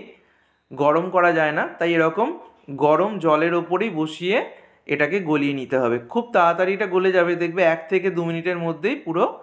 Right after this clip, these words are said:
সাবানটা গলে যাবে। দেখো, এরকম পুরোপুরি যখন গলে যাবে তখনই এর মধ্যে যে নিম পাতার পেস্টটা সেটা মিশিয়ে নিতে হবে। তো নিম পাতার পেস্টটা আমি দিয়ে দিলাম।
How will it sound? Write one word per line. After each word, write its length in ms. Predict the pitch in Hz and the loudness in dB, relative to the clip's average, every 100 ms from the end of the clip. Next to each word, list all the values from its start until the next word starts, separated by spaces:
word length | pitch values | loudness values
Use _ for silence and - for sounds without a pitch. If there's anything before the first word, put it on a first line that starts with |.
| - _ _ - | -20 _ _ -6
সাবানটা 460 | - 147 156 160 165 | 0 0 0 0 0
গলে 240 | 156 170 | 0 0
যাবে। 220 | 165 156 | 0 0
দেখো, 220 | 165 156 233 | 0 -2 0
এরকম 340 | 220 165 208 - - _ | 0 0 -2 -6 -10 _
পুরোপুরি 440 | - 156 165 160 180 | -2 2 2 2 2
যখন 260 | 180 180 202 | 4 2 -2
গলে 240 | 151 160 175 | 0 2 4
যাবে 220 | 185 247 - | 4 2 0
তখনই 400 | 151 147 180 220 | 0 0 -4 -2
এর 100 | 180 | -4
মধ্যে 340 | 160 160 151 233 440 - - _ _ - | -4 -6 -2 -2 -4 -12 -20 _ _ -10
যে 120 | 139 160 | -2 0
নিম 220 | 170 190 | 2 0
পাতার 300 | 196 202 220 - | 2 2 2 2
পেস্টটা 320 | 175 175 196 | -2 0 -4
সেটা 240 | 180 165 226 | -4 -4 -4
মিশিয়ে 320 | 175 - 143 | -6 -8 -10
নিতে 220 | 131 131 | -8 -4
হবে। 220 | 127 117 117 | -4 -4 -6
তো 100 | 160 | -6
নিম 200 | 175 180 | -6 -2
পাতার 280 | 185 190 202 | 0 0 0
পেস্টটা 260 | 175 170 180 | -4 -2 -2
আমি 140 | 185 | -2
দিয়ে 200 | 175 180 | -4 -6
দিলাম। 240 | 180 185 | -2 -2